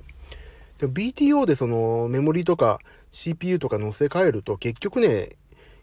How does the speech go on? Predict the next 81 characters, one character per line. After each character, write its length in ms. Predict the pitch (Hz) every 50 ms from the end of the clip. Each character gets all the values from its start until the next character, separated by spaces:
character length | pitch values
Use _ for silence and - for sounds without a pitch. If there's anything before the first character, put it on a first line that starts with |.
| _
い 100 | - 175
く 100 | - 320
ら 60 | 349
ぐ 60 | 370 392
ら 40 | 381
い 40 | 220
に 40 |
な 60 | 127 110
る 60 | 104
の 60 | 101
か 40 | 101
な？ 180 | 101 110 113 117
今、 220 | 160 196 185 131
ざ 220 | 120 135 131 151 165
っ 60 | -
と 140 | - 277 262
計 140 | 311 311
算 160 | 269 - 294 269
し 60 | -
た 60 | 247
ら 60 | 160
ね、 280 | 120 113 107 104 101 113 - _ _ _ _ _ _ _ _ _ _
Apple 320 | - 139 - - 226 220 220
Care 220 | - 247 220 160
っ 20 | 120 104
て 100 | - 101
言 20 |
っ 20 | -
て、 100 | 101 -
そ 100 | - 110
の 60 | 110
三 180 | - 151 151
年 140 | 151 147 131
間、 480 | - 101 95 95 76 55 - - - - _ _ _ _ _ _ _ -
あ 100 | 107 104
の、 300 | 101 95 95 90 92 92
自 180 | 92 - -
然 220 | 120 123 131 131 123
故 100 | 143 127
障 160 | - 117 104
と 60 | -
か、 180 | - 98 95 - -
ち 60 | - 131
ょ 20 |
っ 20 |
と 80 | 113 104
故 140 | - 107 101
障 160 | - 131 131
が 60 | 147
あ 20 | 151
っ 20 |
た 80 | - 165
時 180 | 131 117 110
に 120 | 107 107 101
対 140 | - 123 127
応 80 | 131
し 60 | 123 -
て 80 | 143
く 80 | - 151
れ 80 | 156
ま 80 | 165 175
す 160 | - - 151
っ 40 | 147
て 160 | - - 127
い 280 | 117 117 117 117 113 113
う 60 | 113 - - _ - -
サ 160 | - 208 214
ー 20 |
ビ 100 | 208 208
ス 80 | - 170
も 60 | 147
込 100 | - 190
み 80 | 190 143
で、 180 | 127 117 104 - - - - - - - - - _ _ - - _ -
あ、 280 | 180 180 202 208 190 156 - _ _ - -
ま 100 | 226 226
あ、 20 |
ち 80 | 208 269
ょ 20 |
っ 40 | 262
と 220 | - 175 147 139